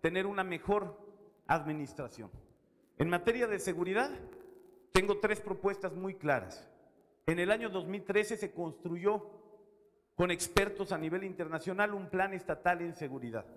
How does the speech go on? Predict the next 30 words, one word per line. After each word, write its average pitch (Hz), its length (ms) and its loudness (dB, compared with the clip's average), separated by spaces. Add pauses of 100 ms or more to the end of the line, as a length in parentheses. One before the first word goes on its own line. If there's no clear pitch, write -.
(260)
lo 156 160 0
que 170 100 -2
nos 175 180 -2
ha 240 120 0
permitido 202 500 -2
reducir 185 480 -2
en 196 120 -2
un 208 100 -4
setenta 175 420 -2
y 165 60 -2
nueve 208 240 0
por 185 180 -6
ciento 196 460 -2 (360)
los 165 240 2
secuestros 190 600 0
en 151 100 -2
el 147 120 -2
estado 170 280 0
de 160 80 0
Morelos, 127 560 -4 (320)
según 202 460 0 (260)
los 165 240 0
datos 208 320 2
oficiales 175 640 2
del 151 160 -2
Secretariado 151 640 0
Nacional 160 500 0
de 165 80 0
Seguridad 143 600 -4
Pública. 151 440 -4